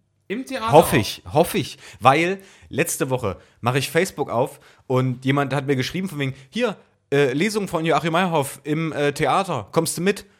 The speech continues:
Speaker 2: Und ich hab gedacht so, Alter, das darf nicht wahr sein. Der ist im Theater hier in Leipzig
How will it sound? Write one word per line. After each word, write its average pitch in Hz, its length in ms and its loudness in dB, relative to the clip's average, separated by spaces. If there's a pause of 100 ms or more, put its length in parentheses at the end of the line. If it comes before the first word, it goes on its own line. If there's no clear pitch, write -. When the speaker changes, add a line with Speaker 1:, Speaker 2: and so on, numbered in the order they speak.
(380)
Speaker 2:
Und 123 340 -2 (120)
ich 117 180 -6
hab 107 60 -6
gedacht 107 200 -2
so, - 200 -6
Alter, 95 260 -4
das - 320 -8
darf 101 240 0
nicht 101 160 -6
wahr 95 160 0
sein. 90 360 -8 (120)
Der 113 260 0
ist - 400 -4 (140)
im 151 460 -2
Theater 135 360 4
hier 147 160 2
in 127 80 0
Leipzig 131 500 2